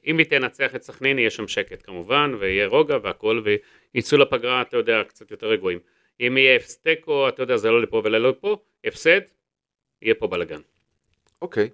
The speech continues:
Speaker 1: אגב, הווינר
Speaker 2: מה נותן יחס?
Speaker 1: נותן יחס,
Speaker 2: וואי,
Speaker 1: אה,
Speaker 2: פרסומת... אה, אתה בעצם הפודקאסט בחסות ווינר, לא?
Speaker 1: נותן, אה, יחס של, אה,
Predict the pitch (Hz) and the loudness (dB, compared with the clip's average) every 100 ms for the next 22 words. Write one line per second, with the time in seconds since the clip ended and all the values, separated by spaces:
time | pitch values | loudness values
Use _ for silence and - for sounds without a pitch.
0 | _ _ - 110 113 127 123 120 113 113 | _ _ -10 -4 0 0 0 -2 -2 -2
1 | 113 120 156 160 127 123 151 143 _ _ | 0 4 6 6 4 2 0 -8 _ _
2 | _ 92 98 104 104 92 85 - 104 - | _ -6 -2 -2 -2 -4 -4 -8 -14 -16
3 | - 101 - 123 113 117 120 120 113 - | -20 -14 -4 -2 2 0 -2 -6 -8 -10
4 | - 90 90 90 90 87 92 98 104 - | -20 -16 -12 -12 -10 -12 -8 -8 -8 -6
5 | 92 76 80 73 - 80 73 73 71 - | -8 -8 -16 -12 -12 -14 -18 -18 -18 -20
6 | _ 87 87 85 - - - 95 - 73 | _ -8 -6 -8 -16 -20 -16 -12 -12 -14
7 | 69 76 98 _ _ _ _ _ _ 107 | -20 -20 -20 _ _ _ _ _ _ -8
8 | 110 135 143 143 127 120 113 110 110 123 | -2 2 2 2 2 2 2 2 2 2
9 | 127 135 117 - 110 104 98 101 98 98 | 0 -4 -4 -8 -4 -2 0 0 -2 -4
10 | 98 98 98 95 | -4 -2 0 -2